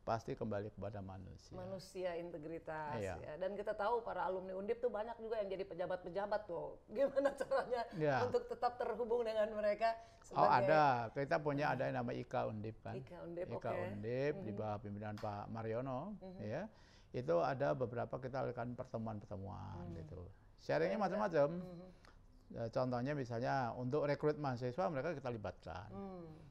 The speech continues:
Speaker 1: Ya, kita ada di dua puluh satu kota di seluruh Indonesia. Eh, terus ada lagi kemudian yang berkaitan dengan masalah kita mendengar alumni itu, mereka kan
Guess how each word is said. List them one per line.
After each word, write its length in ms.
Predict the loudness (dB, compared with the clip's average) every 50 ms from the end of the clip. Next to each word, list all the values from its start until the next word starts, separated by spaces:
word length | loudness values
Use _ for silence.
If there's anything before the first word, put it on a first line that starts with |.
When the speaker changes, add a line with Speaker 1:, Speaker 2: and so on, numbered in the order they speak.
| -20 -18 -12
Speaker 1:
Ya, 320 | -8 -6 -4 -2 -4 -4 -6 -10 -16 -20 -20 -20 -20 -16 -10
kita 540 | -8 -6 0 2 4 4 4 4 2 -2 -6 -12 -8
ada 280 | -4 -2 0 2 2 2
di 160 | 2 2 0
dua 160 | 0 0 0
puluh 140 | 0 0 -2
satu 180 | -2 -2 -2 0
kota 400 | 0 0 0 2 0 -2 -2 -6 -12 -20 -20 -20 -14
di 140 | -12 -10 -8
seluruh 240 | -4 -4 -4 -2
Indonesia. 320 | -4 -6 -8 -8 -8 -10 -10 -10 -8 -2
Eh, 240 | 0 2 4 4 2 0
terus 180 | 0 -2 -4 -2
ada 300 | -2 -2 0 2 2 2
lagi 240 | 2 0 -2 -2 -4
kemudian 560 | -2 -4 -4 -4 -6 -6 -6 -4 -4 -4 -4
yang 160 | -4 -6 -6
berkaitan 440 | -4 -4 -4 -2 -4 -2 -2 -4 -4
dengan 280 | -4 -4 -4 -4 -4 -2
masalah 480 | -4 -6 -4 -6 -4 -2 0 0 -2 -2 -6 -16 -20 -20 -20 -16
kita 200 | -12 -6 -2 0
mendengar 560 | 0 0 0 -2 -2 0 0 0 2 0 0 -2 -6 -12 -14 -12 -4
alumni 380 | 0 2 2 4 4 2 0 0
itu, 220 | -2 -2 0 0
mereka 280 | 0 2 2 2 2 2
kan 180 | 0 0 -4